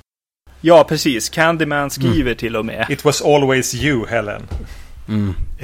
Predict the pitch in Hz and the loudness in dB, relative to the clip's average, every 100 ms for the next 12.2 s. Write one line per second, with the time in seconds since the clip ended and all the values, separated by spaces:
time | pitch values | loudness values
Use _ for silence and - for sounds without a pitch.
0 | - 139 160 131 131 120 - 117 - - | -8 -8 -6 0 0 0 -6 -8 -8 -10
1 | 139 127 127 113 131 120 117 110 - - | -12 -12 -10 -10 -8 -6 -6 -8 -12 -12
2 | 156 - - - 127 120 110 - 117 107 | -14 -18 -20 -8 -4 -4 -4 -4 0 -2
3 | - - 110 - - 127 117 123 120 127 | -4 -8 -8 -10 0 0 0 -4 -2 -4
4 | 120 113 110 139 131 139 147 - 185 123 | -4 -6 -8 -6 -2 0 -2 0 0 0
5 | - 117 110 117 123 139 135 127 135 139 | -4 -4 -4 -8 -8 -2 0 0 -2 -8
6 | 151 - 185 175 160 214 151 147 147 - | -12 -8 -6 -6 0 0 0 -4 -8 -6
7 | 156 131 - 135 135 120 156 165 202 254 | -4 -4 -6 -2 0 2 0 -2 -6 -2
8 | 220 - 143 127 120 127 120 - - 147 | -2 0 0 0 -6 -6 -8 -10 -18 -14
9 | 156 156 143 123 - - - - 117 107 | -4 -4 -4 -10 -10 -10 -6 -2 -2 -4
10 | - 120 123 120 127 127 110 - 160 143 | -8 -8 -8 -2 0 0 -4 -6 -4 0
11 | 147 147 131 117 120 117 - 113 110 120 | 4 4 4 0 -6 -8 -4 -4 -4 -6
12 | 123 | -6